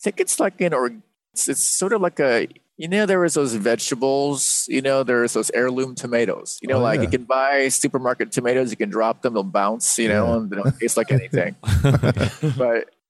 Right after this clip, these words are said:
Speaker 1: at some point they realize, "Oh, wait a second, you can make a tomato and you can grow it,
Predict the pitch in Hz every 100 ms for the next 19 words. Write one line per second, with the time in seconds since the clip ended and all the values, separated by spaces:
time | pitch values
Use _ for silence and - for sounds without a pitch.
0 | - 123 - 175 170 147 139 143 139 135
1 | 127 - 147 160 170 160 - 113 98 117
2 | 127 127 127 - 117 131 139 107 95 87
3 | 104 104 107 107 117 120 101 87